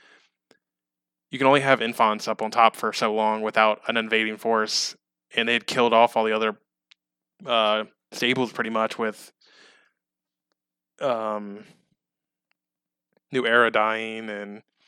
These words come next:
Trigger and New Wild Order are basically dead, so. And then you got Ikemen leaving, which is Ashino's, like, one big rival that he had left.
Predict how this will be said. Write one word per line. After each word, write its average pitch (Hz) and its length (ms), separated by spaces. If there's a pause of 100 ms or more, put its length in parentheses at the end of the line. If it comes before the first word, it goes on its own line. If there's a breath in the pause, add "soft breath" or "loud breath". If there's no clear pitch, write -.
(440 soft breath)
Trigger 117 480
and 110 440 (240)
New 120 120
Wild 113 220
Order 113 300
are 104 60
basically 110 400
dead, 107 420
so. 107 360 (1500)
And 120 80
then 117 120
you 117 60
got 117 200 (220)
Ikemen 123 440
leaving, 117 320
which 113 160
is 110 160 (300)
Ashino's, 113 460
like, 107 160
one 113 240
big 110 140
rival 110 380
that 110 120
he 110 60
had 107 140
left. 110 420